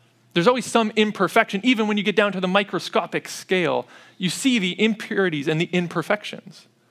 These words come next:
Or you think about it, uh, like if you've ever done any renos and you have a wall that you want to paint,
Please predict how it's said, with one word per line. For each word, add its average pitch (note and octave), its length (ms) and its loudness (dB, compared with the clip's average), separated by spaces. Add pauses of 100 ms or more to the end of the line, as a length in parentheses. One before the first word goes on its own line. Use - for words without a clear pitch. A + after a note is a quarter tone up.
(1600)
Or - 120 4
you G#3+ 60 2
think A#3+ 180 0
about G3+ 180 4
it, G3 140 -4 (240)
uh, F3 160 6
like F3+ 160 2
if F3 100 -2
you've G3 100 2
ever F#3+ 120 0
done G3 160 2
any G3 120 0
renos E3+ 420 2
and F3 80 0
you F3+ 60 2
have G3 80 2
a F3+ 40 2
wall F3+ 460 2
that F#3+ 120 -2
you F3 60 -4
want F#3+ 120 2
to - 140 -6
paint, A3+ 340 0